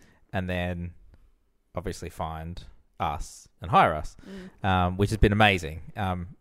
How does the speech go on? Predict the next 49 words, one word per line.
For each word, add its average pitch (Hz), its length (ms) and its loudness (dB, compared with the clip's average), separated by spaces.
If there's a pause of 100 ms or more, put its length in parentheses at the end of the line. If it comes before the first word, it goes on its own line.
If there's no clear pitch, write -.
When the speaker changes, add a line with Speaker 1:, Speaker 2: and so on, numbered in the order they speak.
(140)
Speaker 1:
it's 110 100 -4
obviously 101 320 4
more 95 160 -2
expensive 98 440 -2
now 101 440 2
and 110 160 -2
harder 98 260 4
to - 120 -10
convince 98 340 -4
people 95 260 2
now 90 340 -2
that 92 140 -2
it - 200 -8
does 90 240 -2
work, 107 460 0 (560)
um, 85 560 0
but 95 100 6
it 90 60 -4
still 160 220 4
does. 131 440 6
It's 110 120 -16
just 101 160 -4
a - 20 -4
little 98 120 0
bit 90 100 0
more 87 140 -4
expensive. 92 500 -2
Like, 90 280 2
back 104 220 4
then, 76 240 -6
it 50 100 -14
was 80 140 -14
just - 440 -18
crazy. 78 460 -8
You 69 140 -14
know, 76 80 -12
you 78 160 -12
could 85 180 -8
spend 85 300 -2
a 87 40 -8
little 98 200 0
bit 85 100 2
of 76 80 -6
money 82 320 -8
and 82 140 -10
your 82 180 -6
videos 90 500 -8
would 82 120 -10
go 80 260 -8